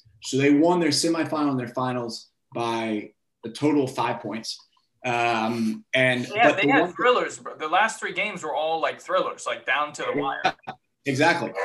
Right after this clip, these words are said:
Speaker 1: Thr-, one po-, their last four games have all been one possession games.
Speaker 2: Yeah.
Speaker 1: Um, so one, that's,
Speaker 2: Right,
Speaker 1: I think that one, it just,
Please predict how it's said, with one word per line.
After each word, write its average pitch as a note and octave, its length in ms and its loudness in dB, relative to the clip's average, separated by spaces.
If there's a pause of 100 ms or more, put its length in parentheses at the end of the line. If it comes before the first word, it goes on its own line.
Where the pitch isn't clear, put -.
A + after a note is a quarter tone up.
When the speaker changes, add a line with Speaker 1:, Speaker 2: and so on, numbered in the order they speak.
Speaker 1:
Thr-, D3 200 -2
one E3+ 280 4
po-, F#3 100 2
their D#3+ 200 2
last F3 320 4
four E3+ 200 4
games D3 260 2
have A#2 60 -2
all B2 160 4
been B2 140 -2
one A#2+ 200 0
possession A2 400 -6
games. - 320 -20 (280)
Speaker 2:
Yeah. A#2+ 360 0
Speaker 1:
Um, A2+ 240 -4
so C#3 400 2
one, D3 480 4
that's, D3 340 4
Speaker 2:
Right, - 160 -6
Speaker 1:
I C3+ 80 2
think C#3 200 0
that C3+ 220 -2
one, C#3 320 2
it C3 60 -4
just, - 340 -6